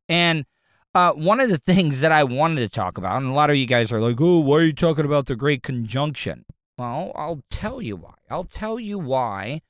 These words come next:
I am talking about the Great Conjunction.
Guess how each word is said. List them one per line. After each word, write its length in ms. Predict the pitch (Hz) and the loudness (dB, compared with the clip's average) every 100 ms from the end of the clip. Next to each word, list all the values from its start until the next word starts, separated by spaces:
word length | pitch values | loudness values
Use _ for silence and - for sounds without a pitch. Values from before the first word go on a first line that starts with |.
| _ _ _ - | _ _ _ -4
I 300 | 147 160 165 | -2 0 -2
am 200 | 151 139 | -6 -8
talking 420 | 131 131 127 - 131 | -6 -2 -2 -4 -6
about 320 | 113 110 - | -4 -4 -4
the 80 | 110 | -6
Great 340 | 107 98 101 | -4 -4 -4
Conjunction. 640 | - 117 107 107 104 - | -4 -4 0 0 0 -8